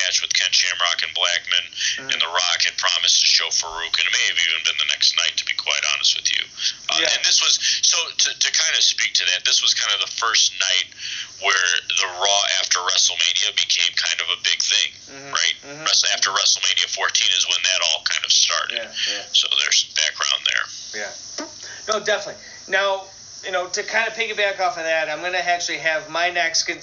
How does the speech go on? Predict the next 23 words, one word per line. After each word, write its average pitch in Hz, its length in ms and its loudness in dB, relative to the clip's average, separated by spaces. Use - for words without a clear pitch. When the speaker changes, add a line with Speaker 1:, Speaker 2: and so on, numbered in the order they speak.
Speaker 2:
match 151 400 0
gonna 151 120 -10
be 143 140 -4
a - 40 -4
singles 180 500 -2
match 135 320 -2
featuring 143 360 -8
Ken 196 320 -2
Shamrock 151 720 2
taking 196 420 -2
on 147 500 -2
Cactus 175 880 0
Jack. 151 600 2
Yes, 160 340 0
the - 140 -12
one 160 240 0
of 185 80 -2
the 185 80 -2
faces 180 440 0
of 123 100 -8
Mick 131 180 -8
Foley. 110 480 -6
But 180 400 2